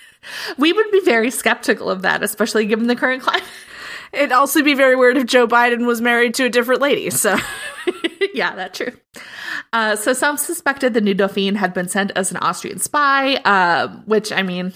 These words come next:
Speaker 1: eh, kind of.
Speaker 2: Eh?
Speaker 1: Uh, she was never really able to shake this accusation. Like, this would be something that followed her her entire life.
Speaker 2: It's, like, half true, though.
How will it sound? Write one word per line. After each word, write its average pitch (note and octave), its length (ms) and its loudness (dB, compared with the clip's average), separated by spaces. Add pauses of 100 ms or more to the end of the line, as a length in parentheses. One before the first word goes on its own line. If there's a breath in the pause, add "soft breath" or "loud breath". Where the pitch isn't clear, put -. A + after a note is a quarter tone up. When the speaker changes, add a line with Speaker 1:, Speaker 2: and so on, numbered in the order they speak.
Speaker 1:
eh, E4 260 0 (520 loud breath)
kind A#3+ 240 -4
of. C#4+ 180 0
Speaker 2:
Eh? D4 80 2 (240)
Speaker 1:
Uh, F#3+ 420 0
she - 140 -2
was D#4 140 -2
never C#4+ 240 2
really A3+ 240 4
able A3 240 0
to A3 120 -6
shake F#3+ 280 -2
this G3+ 160 0
accusation. F#3+ 560 -2
Like, G#3 140 0
this C4+ 180 0
would A3+ 100 2
be F#3+ 100 2
something E3+ 300 -6
that D#3+ 220 -4
followed D#3 320 -2
her D#3 200 -2
her G3 220 0
entire F3+ 600 -4
life. A2+ 260 -4
Speaker 2:
It's, F#4 180 -2
like, G4+ 160 2
half D#4 360 2
true, C#4+ 360 4
though. B2+ 400 2